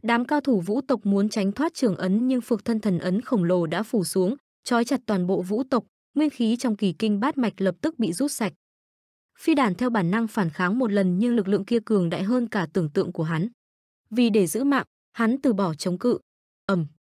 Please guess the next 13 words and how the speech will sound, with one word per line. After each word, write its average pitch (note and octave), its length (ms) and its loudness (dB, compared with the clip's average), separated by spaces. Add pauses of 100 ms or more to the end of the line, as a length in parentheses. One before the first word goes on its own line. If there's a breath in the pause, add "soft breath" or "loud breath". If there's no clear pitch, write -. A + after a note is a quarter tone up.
(500)
Thiên D#4+ 140 2
hồn A#3+ 220 2
châu A3+ 200 0
bị G3+ 180 0
ép D4 300 -2
văng A3 220 2
ra G#3 160 -2
ngoài, F#3+ 320 0 (260)
bay C4 220 2
vào G3+ 180 -2
tay G3+ 200 -2
Lục F3+ 180 0
Châu. G3+ 280 0